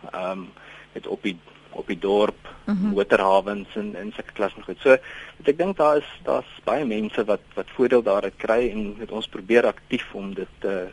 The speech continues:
Speaker 1: te maksimeer.
Speaker 2: Ja. Keith skryf hierso, "Kanafin se verblyf raak te duur net nadat die S K A projek goedgekeur was. Uh, pas op, uh, toerisme was nog altyd die lewensaar op van die dorp.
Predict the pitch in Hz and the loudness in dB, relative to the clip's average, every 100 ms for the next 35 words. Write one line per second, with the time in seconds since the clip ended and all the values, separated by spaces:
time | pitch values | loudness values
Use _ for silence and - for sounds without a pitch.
0 | - 92 92 - - 190 185 185 - - | -10 -10 -10 -14 -10 -4 -4 -4 -10 -12
1 | - 339 339 - - 294 240 165 202 226 | 6 8 8 6 0 4 4 2 0 2
2 | 247 185 220 180 190 226 339 294 262 208 | 2 2 2 4 4 4 2 2 2 0
3 | 180 180 190 170 147 - 226 151 - 156 | 4 4 4 2 2 4 0 0 -2 0
4 | 196 160 - - - 170 220 269 - 175 | 2 2 -4 -18 0 6 6 6 0 0
5 | 170 160 180 214 170 185 208 - 214 - | 2 4 6 4 4 2 2 2 2 4
6 | 196 202 190 170 - - 320 254 - 269 | 4 2 2 2 2 0 0 -2 0 2
7 | 262 214 269 - - - - 160 160 - | 6 4 4 -2 -16 -20 -6 -2 -2 2
8 | 269 - 214 214 - - - 156 151 175 | 2 2 2 2 0 -8 -2 0 0 0
9 | 151 175 220 254 185 170 156 - 202 214 | 2 2 4 4 4 0 2 4 4 4
10 | 180 156 151 165 208 - 165 165 - 160 | 2 2 0 2 2 4 4 4 0 -8
11 | - 180 160 143 175 165 | -4 0 0 4 4 4